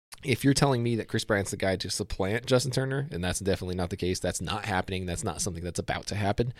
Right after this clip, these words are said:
I would be upset by that. On the other hand, if you're telling me that Nolan Aro-, No-, Nolan Arenado is the guy to supplant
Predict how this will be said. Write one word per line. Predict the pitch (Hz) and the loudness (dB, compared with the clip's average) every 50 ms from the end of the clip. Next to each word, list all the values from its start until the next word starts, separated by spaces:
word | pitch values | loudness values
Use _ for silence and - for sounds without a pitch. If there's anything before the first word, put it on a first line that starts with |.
| - - - - - _ - | -14 -20 -20 -20 -10 _ 2
I | 98 101 | 4 6
would | 101 101 95 85 | 6 6 4 4
be | 101 87 78 | 0 -2 -2
upset | 78 - - 80 - - | -2 -2 -4 -4 -4 -4
by | - 71 62 | -4 -6 -4
that. | 58 62 - - - _ - - - - | -4 -8 -10 -10 -14 _ -20 -10 0 4
On | 110 117 120 | 6 8 10
the | 135 143 156 | 12 12 12
other | 165 160 147 | 12 12 10
hand, | 135 131 107 87 85 - - - - - - - - - - | 10 8 6 4 2 -2 -8 -16 -20 -20 -20 -20 -12 -2 0
if | 110 - - | 0 4 4
you're | 113 113 | 4 4
telling | 110 120 117 117 117 113 | 6 6 4 6 4 4
me | 113 113 | 4 4
that | 117 117 110 | 4 4 2
Nolan | 107 107 113 113 117 135 | 2 2 4 4 6 8
Aro-, | - 233 233 185 156 131 - - | 10 10 10 10 10 8 6 4
No-, | 123 123 135 135 - | 6 6 6 6 6
Nolan | 131 127 131 139 135 131 | 8 8 10 10 8 8
Arenado | 131 127 120 120 156 214 226 180 139 123 | 8 8 8 8 8 8 10 10 10 10
is | 110 107 | 10 8
the | 117 110 | 4 4
guy | 104 110 104 101 98 95 | 8 10 10 10 10 8
to | - 110 104 | 6 2 0
supplant | - - - 113 98 - - 98 90 76 67 - - - | 0 2 2 2 2 0 -2 -2 -2 -4 -4 -8 -10 -12